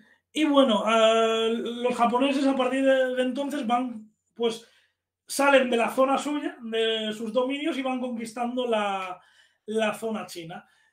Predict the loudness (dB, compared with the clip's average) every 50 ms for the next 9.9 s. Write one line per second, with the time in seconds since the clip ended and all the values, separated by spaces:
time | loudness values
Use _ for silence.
0 | _ _ _ -6 -2 0 2 4 4 4 4 4 4 4 4 4 2 2 2 0
1 | 0 0 0 0 0 0 0 -2 -2 -2 -2 -2 -2 -2 -2 -2 0 0 0 -2
2 | -2 -2 -4 -4 -6 -4 -4 -4 -4 -2 -2 -4 -4 -4 -4 -4 -2 -2 -2 -4
3 | -4 -6 -4 -4 -4 -2 -4 -6 -6 -6 -6 -6 -4 -4 -4 -4 -6 -8 -8 -8
4 | -8 -8 -8 -6 -6 -6 -6 -6 -6 -4 -4 -2 -2 -2 -2 -4 -4 -6 -6 -6
5 | -8 -8 -8 -14 -14 -12 -10 -6 -2 -2 -2 0 0 -2 -2 -2 -2 -2 -6 -6
6 | -6 -8 -8 -8 -6 -4 -4 -4 -2 -4 -4 -6 -6 -8 -8 -8 -8 -8 -8 -8
7 | -8 -8 -8 -10 -10 -12 -12 -12 -10 -8 -4 -4 -4 -4 -4 -4 -8 -8 -10 -10
8 | -8 -8 -8 -8 -8 -8 -8 -8 -10 _ _ _ _ _ -20 -20 -18 -14 -10 -8
9 | -8 -6 -6 -6 -6 -6 -6 -6 -6 -8 -8 -8 -6 -6 -6 -6 -6 -8